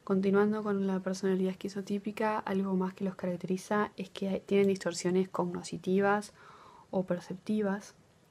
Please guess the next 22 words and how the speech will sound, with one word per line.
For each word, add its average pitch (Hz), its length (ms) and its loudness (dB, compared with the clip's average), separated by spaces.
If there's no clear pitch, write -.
y 202 60 -4
se 190 140 -2
comportan 190 480 0
con 180 140 0
muchas 185 380 -4
excentricidades, 180 920 -4
o 190 80 -4
sea, 185 320 -4
a 180 100 -4
la 180 120 -6
vista 185 220 -2
de 190 60 2
los 175 140 -2
demás 175 240 -6
son 185 160 -2
personas 180 420 -4
extrañas. 190 640 -2
Suelen 226 320 -2
tener 208 240 2
ideas 196 240 -2
de 185 80 -4
referencia. - 680 -10